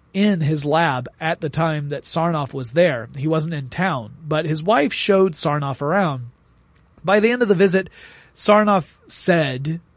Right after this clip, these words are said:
to his partners that he felt they could make televisions without infringing on Farnsworth's patents. It wouldn't be a problem at all, and that R C A was in the clear.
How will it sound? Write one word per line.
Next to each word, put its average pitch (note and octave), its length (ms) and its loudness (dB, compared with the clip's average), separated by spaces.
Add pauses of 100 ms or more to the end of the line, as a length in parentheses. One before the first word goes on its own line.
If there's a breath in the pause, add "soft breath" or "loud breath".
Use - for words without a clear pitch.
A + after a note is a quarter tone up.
(200)
to D#3 120 -2
his C#3+ 380 -4 (420)
partners C#3 600 -4
that C#3 260 -6
he F#3 200 -4
felt F3 420 -2
they F3 140 2
could F3 180 -2
make E3+ 220 -4
televisions F3 640 -2
without E3 420 0
infringing D3 640 -2
on C#3 140 -8
Farnsworth's C#3+ 640 -6
patents. - 520 -10 (300 loud breath)
It C#3+ 60 -6
wouldn't F3 320 -4
be D3+ 100 0
a D3 60 -2
problem C#3+ 400 -2
at B2 80 -12
all, A#2 320 -10 (400 soft breath)
and C#3 140 -6
that C#3+ 140 -4
R F#3 140 2
C F3 260 2
A D#3 280 2
was D3+ 260 -4
in D3 100 -2
the C#3 100 -6
clear. - 420 -10